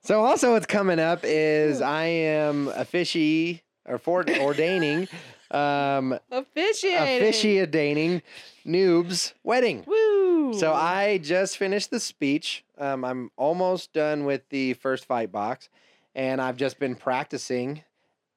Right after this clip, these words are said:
Speaker 1: and I love it. It's so much fun. I've never, I, so I've always wanted to be a best man,
Speaker 2: Mm-hmm.
Speaker 1: and I am now a best man and a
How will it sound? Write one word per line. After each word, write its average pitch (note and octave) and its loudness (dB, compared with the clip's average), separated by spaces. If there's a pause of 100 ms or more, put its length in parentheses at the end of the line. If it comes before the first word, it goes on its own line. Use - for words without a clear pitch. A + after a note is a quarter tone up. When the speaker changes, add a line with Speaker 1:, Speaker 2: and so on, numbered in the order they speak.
(440)
Speaker 1:
and C3 -6
I C#3 -4
love C#3+ -2
it. - -10 (200)
It's - -6
so C#3 -2
much C#3 -6
fun. A#2+ -8 (880)
I've C#3 -2
never, E3+ 0
I, C#3+ 0
so F3 0
I've D#3+ 2
always F3+ 2
wanted E3 0
to D3+ -10
be D#3 2
a D#3 0
best C#3+ -2
man, B2+ -4
Speaker 2:
Mm-hmm. G#3 -10
Speaker 1:
and A#2+ -6
I C3 -4
am B2+ -4
now B2+ -2
a A#2+ -2
best C3 -6
man C3 -4 (120)
and B2+ -4
a G#2+ -6